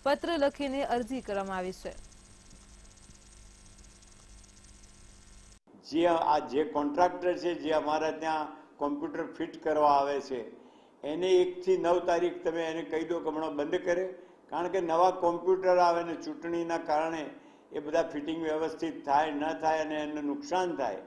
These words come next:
Speaker 2: એટલા માટે અમે સરકારમાં રજૂઆત કરી છે કે ટાઇમ બિંગ એક આઠ નવ દિવસ આ કોમ્પ્યુટરો અત્યારે ફિટ કરવા ના આવે અને ઇલેક્શન પત્યા પછી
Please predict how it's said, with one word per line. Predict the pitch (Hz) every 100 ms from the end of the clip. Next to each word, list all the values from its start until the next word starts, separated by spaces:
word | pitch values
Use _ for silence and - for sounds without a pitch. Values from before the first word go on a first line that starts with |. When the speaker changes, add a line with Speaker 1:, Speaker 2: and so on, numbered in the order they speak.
| - - - -
Speaker 2:
એટલા | 139 180 175
માટે | 160 151
અમે | 165 160
સરકારમાં | 151 147 135 156 156 156 147
રજૂઆત | 139 160 170 170
કરી | 165 139 131
છે | 127 135 135 - - _
કે | 143
ટાઇમ | 143 156 165 185 175
બિંગ | 175 170
એક | 170 170
આઠ | 151 151
નવ | 160 190 180
દિવસ | 160 156 120 - - - - _ - -
આ | 160
કોમ્પ્યુટરો | 156 156 151 170 165 165 160 147
અત્યારે | 143 123 160 160 151
ફિટ | - 156 151
કરવા | 147 147 151 135
ના | 135 180
આવે | 175 147 123 120 - - - -
અને | 165 175 175
ઇલેક્શન | 175 185 185 180 175
પત્યા | 175 202 202 180
પછી | 156 120